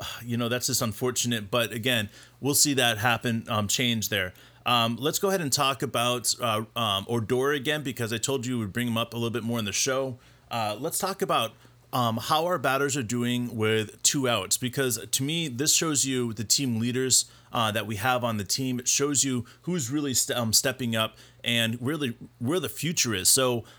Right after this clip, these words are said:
um, we're gonna talk about team leaders for the first two guys, and then we're gonna talk about the future, uh, for the last guy. So we have three guys I'm gonna talk about here. Uh, the first guy with two outs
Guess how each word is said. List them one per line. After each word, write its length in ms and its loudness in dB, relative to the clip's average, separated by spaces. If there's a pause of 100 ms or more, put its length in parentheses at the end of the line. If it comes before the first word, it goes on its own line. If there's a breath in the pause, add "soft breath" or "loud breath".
(100 loud breath)
um, 300 2
we're 120 -2
gonna 120 -2
talk 240 0
about 220 0
team 260 0
leaders 320 -2
for 80 -6
the 80 -2
first 320 0
two 80 0
guys, 400 0
and 100 -4
then 80 -2
we're 60 -4
gonna 160 -4
talk 300 -2
about 180 -2
the 80 -6
future, 580 0 (240 loud breath)
uh, 140 2
for 140 -6
the 100 -2
last 320 2
guy. 160 0
So 160 0
we 60 0
have 100 -2
three 180 -2
guys 280 2
I'm 60 0
gonna 100 0
talk 280 0
about 260 0
here. 340 -2 (200 loud breath)
Uh, 140 0
the 100 0
first 300 2
guy 240 2
with 220 -4
two 240 2
outs 380 -2